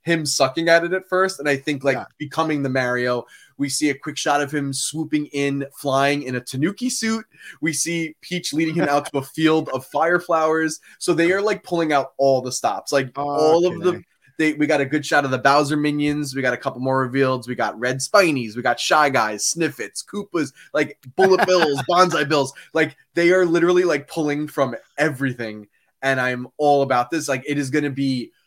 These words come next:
Speaker 1: a fucking treat. Just, like, on screen, like, seeing all the
Speaker 2: Yeah.
Speaker 1: things. Someone already pu-, it's, gr-, it's amazing, like, people do on the internet. They released character posters. There's a poster of Donkey Kong. If you zoom in on the bottom right corner in the crowd, you can see Dixie and Diddy.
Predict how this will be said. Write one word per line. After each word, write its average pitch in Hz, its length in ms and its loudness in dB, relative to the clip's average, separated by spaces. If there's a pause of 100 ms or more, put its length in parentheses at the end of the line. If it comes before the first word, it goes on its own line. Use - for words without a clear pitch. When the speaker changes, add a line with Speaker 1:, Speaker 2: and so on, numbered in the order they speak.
(160)
Speaker 1:
a 113 40 -14
fucking 127 360 -6
treat. 110 400 -8
Just, 131 200 -6
like, 120 220 0
on 143 220 2
screen, 139 360 -2
like, 120 200 -2
seeing 139 360 -2
all 135 120 2
the 131 80 -2
Speaker 2:
Yeah. 135 60 -6
Speaker 1:
things. 135 460 -2 (360)
Someone 180 340 4
already 170 460 2
pu-, - 240 -4
it's, 139 240 -10
gr-, 196 100 -2
it's 165 180 -4
amazing, 165 340 -2
like, 127 160 -4
people 139 180 -6
do 139 140 0
on 131 60 0
the 127 60 -4
internet. 120 360 -2 (280)
They 151 120 6
released 165 360 0 (100)
character 175 360 2
posters. 135 580 -4 (280)
There's 135 140 0
a 127 40 -4
poster 165 340 2
of 139 80 2
Donkey 165 320 0
Kong. 127 360 -2 (160)
If 147 160 -4
you 160 140 -4
zoom 165 460 2
in 165 140 2
on 151 80 4
the 143 80 2
bottom 135 280 6
right 143 140 2
corner 147 280 0
in 143 160 -4
the 143 100 0
crowd, 139 340 4
you 135 60 0
can 131 160 -8
see 151 180 -2
Dixie 135 400 -6
and 110 100 -8
Diddy. 101 360 -6